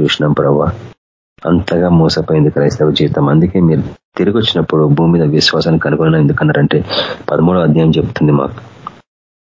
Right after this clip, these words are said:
కనికరించి క్షమించండి, గొప్ప జనం పట్ల కనికరం చూపించండి, లక్ష నలభై నాలుగు వేల మందిని ఆశీర్వదించండి, దినమంతా మీ సాయం చేత నడిపించమని, విన్న వారిని అందరిని ఆశ్రయించమని యేసుక్రీస్తు నామమున ప్రార్థిస్తున్నాం తండ్రి, ఆమేన్.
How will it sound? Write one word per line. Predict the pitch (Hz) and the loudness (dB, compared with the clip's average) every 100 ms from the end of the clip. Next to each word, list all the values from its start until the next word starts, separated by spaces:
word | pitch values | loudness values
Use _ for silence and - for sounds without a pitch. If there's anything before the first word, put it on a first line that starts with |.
| _ _ _ _ - - - | _ _ _ _ -14 -10 -4
కనికరించి | 78 78 80 78 - | -2 0 2 2 2
క్షమించండి, | 80 69 71 73 80 78 | 0 0 2 2 2 0
గొప్ప | 73 73 80 | 0 0 0
జనం | 76 76 | 0 0
పట్ల | - - 82 76 104 - | -2 -2 -2 0 -2 -2
కనికరం | 73 76 165 80 | 0 0 2 2
చూపించండి, | 80 80 - 78 98 - - - - - 82 | 2 0 2 2 2 0 -8 -20 -18 -6 -4
లక్ష | 78 85 | -2 0
నలభై | 78 76 80 | 0 2 2
నాలుగు | 78 76 78 | 2 2 2
వేల | 76 76 - - | 2 0 -2 -2
మందిని | 80 73 69 | 2 2 2
ఆశీర్వదించండి, | 71 80 80 78 82 78 - - - - - | 0 0 2 2 2 0 0 -4 -10 -20 -18
దినమంతా | - - 76 78 78 | -12 -6 -2 0 0
మీ | 80 | 0
సాయం | 73 73 | 0 0
చేత | 76 - | -2 -2
నడిపించమని, | 67 - - 71 - 71 67 90 110 113 - - - 80 | -4 -4 -4 -2 0 0 2 2 0 -2 -6 -20 -8 -2
విన్న | 80 82 | 0 2
వారిని | 82 80 | 0 2
అందరిని | 78 85 78 | 2 2 0
ఆశ్రయించమని | 71 71 69 69 67 - - - - | 0 0 0 0 -2 -4 -8 -10 -4
యేసుక్రీస్తు | 80 - 87 87 87 87 | -2 0 -2 -2 -2 0
నామమున | 80 78 | 0 0
ప్రార్థిస్తున్నాం | 76 71 65 69 - 87 | 0 0 0 -2 -2 0
తండ్రి, | 113 67 67 69 67 - - - | 0 0 0 0 0 0 -4 -6
ఆమేన్. | - 67 76 69 - | -4 0 0 0 -2